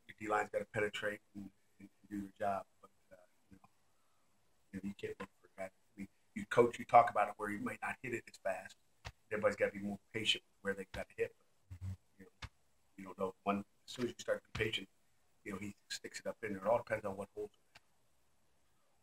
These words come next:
Speaker 1: You know, the thing, the interesting thing about Le'Veon Bell at Michigan State is in all his years there, not ever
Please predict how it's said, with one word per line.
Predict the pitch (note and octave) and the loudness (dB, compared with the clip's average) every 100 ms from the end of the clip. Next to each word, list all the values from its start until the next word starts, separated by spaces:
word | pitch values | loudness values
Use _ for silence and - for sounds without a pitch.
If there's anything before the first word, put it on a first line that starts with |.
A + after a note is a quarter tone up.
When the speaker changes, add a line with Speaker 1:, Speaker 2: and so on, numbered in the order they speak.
| _ _ _ _ - | _ _ _ _ 2
Speaker 1:
You | |
know, | G2+ | 2
the | |
thing, | G2 A#2 | 4 0
the | - - _ - | -2 -20 _ -8
interesting | A#2+ - G2+ | -6 -6 -8
thing | G#2+ | -14
about | G2+ G2 | -8 -8
Le'Veon | G#2 G#2 F#2 - | -8 -8 -8 -2
Bell | G#2+ F#2+ | -2 -2
at | _ - | _ -10
Michigan | - - - | -10 -10 -16
State | A2 - _ _ _ _ _ _ _ G2+ | -14 -14 _ _ _ _ _ _ _ -20
is | G2+ - - _ _ _ | -12 -12 -14 _ _ _
in | G#2+ | 4
all | A#2 | 4
his | A2 G2+ | 4 -10
years | A2+ G#2 | -12 -10
there, | A2+ G#2 - - | -10 -10 -12 -6
not | G#2 _ _ _ _ - | -6 _ _ _ _ 4
ever | B2+ - | 4 4